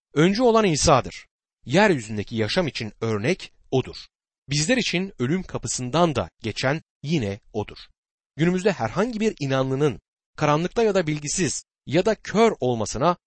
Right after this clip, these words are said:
bir neden yoktur. Efesliler dördüncü bölüm yirmi iki ila yirmi dördüncü ayetler arasında, "Önceki yaşayışınıza ait olup,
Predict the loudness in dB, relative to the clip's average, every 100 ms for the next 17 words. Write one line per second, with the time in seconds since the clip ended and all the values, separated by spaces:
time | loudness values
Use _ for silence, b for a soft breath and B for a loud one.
0 | _ 0 0 2 0 -2 -2 _ _ -8
1 | -8 -8 -18 -20 _ _ _ _ _ _
2 | _ -4 0 0 0 -2 0 0 0 -4
3 | -4 -4 -4 -4 -4 -4 -6 -4 2 2
4 | 2 0 0 0 0 0 0 0 0 0
5 | -2 4 4 2 _ _ _ -2 0 0
6 | -2 -2 -2 -2 -2 -4 -6 -4 -2 -2
7 | -2 -2 -2 -4 -8 -12